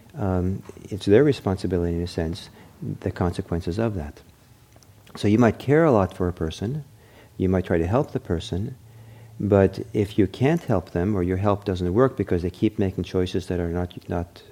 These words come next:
uh, not healthy or appropriate, um, then you don't, you don't get, um, um, you don't succumb to despair or to anger or to discouragement or some mal-,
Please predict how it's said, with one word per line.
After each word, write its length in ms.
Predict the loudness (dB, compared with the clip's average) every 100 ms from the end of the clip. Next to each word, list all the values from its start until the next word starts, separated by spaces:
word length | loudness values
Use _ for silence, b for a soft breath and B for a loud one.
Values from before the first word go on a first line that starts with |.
| -16
uh, 60 | -14 -10
not 220 | -10 -6
healthy 400 | -4 -4 -2 -4
or 40 |
appropriate, 560 | -2 -4 -2 -2 -4 -8 b b b b b b b
um, 380 | -2 0 -2 -4 -2
then 460 | 4 6 6 4 2
you 140 | 2
don't, 220 | 2 2 -4 -18 -4
you 100 | 2
don't 160 | 2
get, 320 | 4 0 0
um, 400 | -2 -2 -2 -4 -12 -20 b b b b -12
um, 400 | -10 -8 -10 -10
you 100 | -2
don't 200 | 0 0
succumb 600 | -2 -4 -4 0 2 2 2
to 120 | -2
despair 760 | -4 -4 0 2 2 2 -2
or 80 | -4
to 340 | -6 -8 -6
anger 500 | -4 -2 0 0 0
or 100 | -2
to 280 | -6 -4 -4
discouragement 840 | -4 -6 -2 2 4 2 0 -4 -8 B B B B B
or 320 | -6 -2 0 0
some 280 | 0 0
mal-, 180 | 0 -4